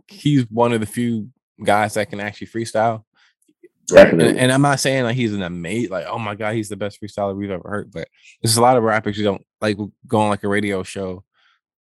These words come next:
Speaker 1: and they'll say, uh, they'll recite something that they wrote, which is fine. I don't, I don't, I don't even have anything against that, but it's
Speaker 3: Mm-hmm.
Speaker 1: cool to see, like, a guy that actually can actually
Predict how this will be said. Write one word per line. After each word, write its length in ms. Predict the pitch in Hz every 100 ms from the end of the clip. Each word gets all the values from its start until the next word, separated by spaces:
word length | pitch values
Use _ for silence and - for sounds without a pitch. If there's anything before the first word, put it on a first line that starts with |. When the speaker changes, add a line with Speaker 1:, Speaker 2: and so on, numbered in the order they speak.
| -
Speaker 1:
and 280 | 110 104 101
they'll 420 | 110 113 107 101
say, 260 | - 113 110 - _
uh, 300 | 98 95 80 76 -
they'll 180 | 107 113
recite 440 | 104 - 104 -
something 320 | - 101 101
that 140 | 101 -
they 120 | 98
wrote, 240 | 98 110
which 180 | - 135
is 80 | 131
fine. 300 | 123 113 120
I 60 | 107
don't, 180 | 135 -
I 60 | 131
don't, 220 | 151 -
I 100 | 107
don't 160 | 127
even 160 | 120 107
have 120 | 95
anything 240 | 104 98 90
against 300 | 87 107 -
that, 200 | 90 - _ _ - - -
but 100 | 104
it's 140 | 113
Speaker 3:
Mm-hmm. 80 | -
Speaker 1:
cool 160 | 135 117
to 80 | 107
see, 260 | 113 110
like, 240 | 98 95 -
a 80 | 95
guy 200 | 92 95
that 180 | 95 87
actually 320 | 98 - 95
can 400 | - 104 90 87 107 -
actually 560 | 104 98 - 92 85